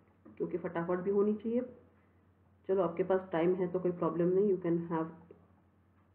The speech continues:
your own design at, in that case। But आजकल time की ही crunch है सबके पास, तो कम time में हमको ज़्यादा से ज़्यादा achieve करना है। So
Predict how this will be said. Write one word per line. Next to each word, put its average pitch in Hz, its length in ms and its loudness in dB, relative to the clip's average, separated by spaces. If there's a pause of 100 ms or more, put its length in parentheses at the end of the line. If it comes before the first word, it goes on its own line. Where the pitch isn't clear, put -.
(300)
your 170 240 -2
own 170 220 2
design 160 420 -2 (120)
at, 131 200 -10 (680)
in 156 160 -4
that 139 200 -8
case। - 220 -14 (920)
But 190 220 -2 (760)
आजकल 170 420 -4
time 160 240 2
की 175 200 -4
ही 175 120 0
crunch 160 280 2
है 156 160 -4
सबके 151 240 -10
पास, 151 200 -10 (100)
तो 170 140 -4 (920)
कम 208 260 6
time 170 180 6
में 170 120 6
हमको 170 260 0
ज़्यादा 160 300 2
से 165 100 0
ज़्यादा 156 240 0
achieve 151 340 -6
करना 90 220 -6
है। 85 80 -16 (3500)
So 156 100 -6